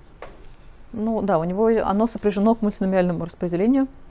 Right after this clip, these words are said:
И это очень хорошо, потому что дальше при байесовском выводе там всегда в знаменателе возникают эти сложные интегралы, которые невозможно взять.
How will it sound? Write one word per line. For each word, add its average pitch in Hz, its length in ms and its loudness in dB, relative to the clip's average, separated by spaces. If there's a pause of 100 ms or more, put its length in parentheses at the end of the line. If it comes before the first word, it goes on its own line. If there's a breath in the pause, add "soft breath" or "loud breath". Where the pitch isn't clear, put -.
(420 soft breath)
И - 40 -4
это 202 160 0
очень 208 180 0
хорошо, 208 420 0
потому 202 300 -4
что 196 340 0
дальше 196 340 0
при 185 100 -4
байесовском 196 500 -2
выводе 240 340 2
там 190 160 -2
всегда 190 260 2
в 196 60 2
знаменателе 190 480 0
возникают 180 460 0
эти - 80 -14
сложные 180 400 0
интегралы, 196 400 2
которые 196 300 -4
невозможно 180 420 -2
взять. 180 220 -4